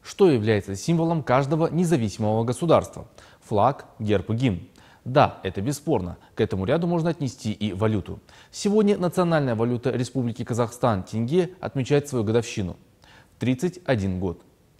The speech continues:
Как начиналась история тенге, как менялся дизайн купюр и правда ли, что именно наш регион стал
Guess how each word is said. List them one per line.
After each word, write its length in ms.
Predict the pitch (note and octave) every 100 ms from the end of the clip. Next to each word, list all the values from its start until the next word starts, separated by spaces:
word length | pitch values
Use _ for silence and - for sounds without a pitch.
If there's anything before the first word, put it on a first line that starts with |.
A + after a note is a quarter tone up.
| _ _ _
Как 220 | - G#2+
начиналась 680 | G#2 F#2+ B2 E3 F3 E3 - -
история 540 | G3 - C#3+ G#2+ G2+
тенге, 440 | G2 C#3+ D3+ D3+ F#2+
как 240 | - G2
менялся 320 | A2+ G#2+ G2+
дизайн 320 | G#2+ A2 G#2+ F#2+
купюр 320 | A2 F3 - -
и 80 | C3+
правда 400 | B2 E3 D#3 G#2
ли, 120 | F#2
что 240 | F2+ - A#2
именно 380 | - B2+ B2+ C3
наш 280 | C3 B2 -
регион 400 | G2+ B2 D#3 - -
стал 340 | - - D#3